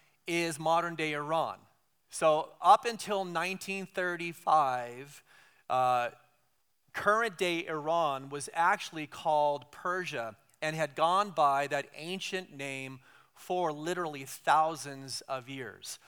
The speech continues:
And so, hey, this is not a big step because we see today that, that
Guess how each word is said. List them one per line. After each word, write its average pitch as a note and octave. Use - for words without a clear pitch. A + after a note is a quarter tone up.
And D3+
so, E3
hey, F3+
this F#3+
is G3
not F3+
a D#3
big D#3+
step F3
because D3+
we D3+
see D#3+
today D3+
that, C#3+
that C#3+